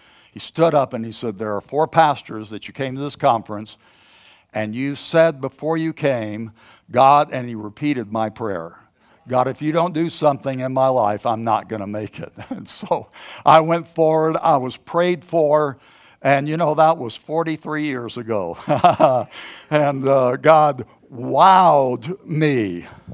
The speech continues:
He still has the ability to wow me. We, we need to have a sense of awe in our lives. I, I think one of the greatest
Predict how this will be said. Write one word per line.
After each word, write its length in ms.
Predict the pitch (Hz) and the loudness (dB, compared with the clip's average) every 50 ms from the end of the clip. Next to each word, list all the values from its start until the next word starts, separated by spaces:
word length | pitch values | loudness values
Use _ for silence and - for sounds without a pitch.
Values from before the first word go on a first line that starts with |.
| - _ _ _ _ _ _ _ _ _ _ _ _ _ _ _ _ _ _ _ _ _ | -20 _ _ _ _ _ _ _ _ _ _ _ _ _ _ _ _ _ _ _ _ _
He 160 | _ 147 160 160 | _ -4 -4 -2
still 680 | - - - - 190 196 196 190 175 151 131 117 107 135 | -4 -8 -4 0 2 6 6 6 6 6 2 0 -2 -4
has 420 | 131 117 147 156 156 151 135 - | 0 4 6 6 6 4 2 -2
the 140 | 143 156 147 | -2 -2 -2
ability 840 | 135 131 123 160 165 160 147 135 - 139 120 110 113 110 107 123 135 _ | 0 2 2 4 4 4 2 -2 -2 -4 -4 -4 -6 -8 -12 -16 -18 _
to 100 | - 120 | -12 -10
wow 460 | 117 123 139 143 143 143 151 147 139 | -2 2 4 6 6 6 6 4 2
me. 340 | 135 135 123 113 110 120 131 | 0 -6 -8 -8 -8 -10 -10
We, 360 | 131 135 156 165 180 180 170 | -6 -2 0 2 2 2 0
we 420 | 165 - - 151 147 165 165 156 | -4 -6 -6 -4 0 0 0 0
need 560 | 160 156 160 180 196 196 185 180 170 165 151 131 | 0 -2 -2 -2 0 0 2 0 0 0 0 -2
to 60 | 147 | 0
have 560 | 151 151 147 147 147 147 139 139 139 120 - _ _ _ _ _ _ - - - | 0 2 4 4 4 4 4 2 0 -4 -10 _ _ _ _ _ _ -10 -2 0
a 80 | 151 | 0
sense 440 | 143 - - - 196 208 196 - - | 0 0 2 2 2 2 2 0 -2
of 180 | 165 147 - - - _ _ | -4 -4 -4 -10 -20 _ _
awe 600 | - 147 151 160 156 147 127 113 90 87 82 85 - _ _ _ _ _ _ _ _ _ | 4 6 8 8 8 6 6 4 2 -2 -4 -6 -12 _ _ _ _ _ _ _ _ _
in 180 | - 151 147 147 | 0 0 2 4
our 240 | 143 143 139 135 131 | 4 4 4 2 2
lives. 840 | 127 131 135 131 131 127 107 95 98 - - - - - - - - - | 4 4 4 4 4 2 0 -2 -6 -10 -14 -18 -20 -20 -20 -20 -12 -6
I, 200 | - 139 170 170 - - - - | -2 -2 -2 -2 -2 -8 -8 -4
I 200 | 139 151 175 196 | 0 0 0 0
think 440 | - - 196 180 170 160 170 - 156 | 0 0 0 0 0 -2 -6 -8 -6
one 220 | 151 156 170 170 | -2 -2 0 0
of 80 | 160 135 | -2 -4
the 80 | 147 | -6
greatest 640 | 127 135 143 165 180 190 185 202 208 196 - - _ | -6 -2 0 0 0 2 0 0 -2 -2 -6 -12 _